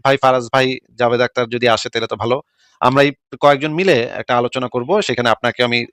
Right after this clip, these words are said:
আহ, আমি চাই যেন আপনি সেই আলোচনাতে মানে অংশ নেন। আহ, তিন নম্বর কথা হইতেছে আপনার গত দিন বোধহয় আপনি সংশয় ডেইলি লাইভ শোতে যুক্ত হয়েছিলেন, আমি এটা খানিকটা অংশ দেখছি এবং আপনি যে একটা চমৎকার কোশ্চেন করছেন, "তাকদির আল্লাহ লিখলো কেন?"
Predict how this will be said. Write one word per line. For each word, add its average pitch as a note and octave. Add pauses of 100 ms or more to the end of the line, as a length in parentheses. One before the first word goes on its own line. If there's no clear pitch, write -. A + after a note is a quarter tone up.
আহ, A2 (360)
আমি D#3
চাই E3+
যেন D#3
আপনি C#3+
সেই C3+
আলোচনাতে B2
মানে -
অংশ B2+
নেন। D3+ (500)
আহ, B2+
তিন E3
নম্বর F3
কথা E3
হইতেছে D#3+
আপনার D#3
গত E3+
দিন E3+
বোধহয় E3
আপনি D#3+ (360)
সংশয় D#3
ডেইলি E3+
লাইভ C#3+
শোতে D3+
যুক্ত C#3+
হয়েছিলেন, C#3
আমি C3
এটা C3
খানিকটা D#3
অংশ D3
দেখছি C#3
এবং B2+
আপনি C3
যে C3+
একটা C3
চমৎকার D#3+
কোশ্চেন D#3+
করছেন, C3+ (560)
"তাকদির C3+
আল্লাহ C#3
লিখলো F3
কেন?" A#2+